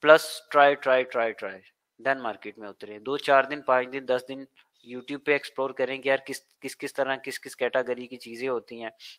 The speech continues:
आप Canva को explore कर लें, वही अपने अंदर एक बहुत बड़ी industry है।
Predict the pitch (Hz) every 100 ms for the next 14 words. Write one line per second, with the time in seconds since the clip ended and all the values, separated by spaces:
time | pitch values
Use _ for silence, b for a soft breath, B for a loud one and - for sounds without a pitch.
0 | _ 127 131 135 - - 139 127 139 143
1 | 147 147 143 - 135 143 139 131 135 143
2 | 117 117 131 156 147 151 143 147 143 127
3 | 123 117 135 151 156 131 127 127 117 113
4 | - 120 117